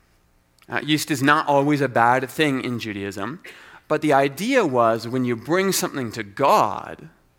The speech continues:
you bring it in its most natural, untouched state, right? So for all you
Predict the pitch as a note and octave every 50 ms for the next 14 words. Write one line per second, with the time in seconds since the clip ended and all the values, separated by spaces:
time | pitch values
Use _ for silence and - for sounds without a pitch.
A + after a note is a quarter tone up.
0 | _ _ _ _ _ _ _ _ _ _ _ _ _ _ _ _ _ _ A#2 B2
1 | B2+ B2 A2+ A#2 C3 C#3 E3+ F#3 F3+ D#3+ C3+ B2 A2 - - B2+ B2 A#2+ - B2
2 | A#2+ A2+ - - A#2+ A#2+ B2+ C#3 C#3+ D3+ D#3 - - - D3+ C#3+ C3+ C3+ C#3 C3
3 | - - - _ _ C#3 C#3 C3 C3+ B2+ A#2+ - - - - A#2 - - - -
4 | - - - - _ - - - - - - - _ _ - _ _ _ _ _
5 | _ _ _ _ _ _ - B2 D#3 G3 - _ _ _ _ _ _ _ _ _
6 | _ _ _ _ _ _ _ _ _ _ _ _ _ _ _ _ _ _ _ _
7 | - - A#2+ - C#3 - D3 D3+ D#3 D#3+ D#3 C3+ D3 D#3 D3+ C#3+ C3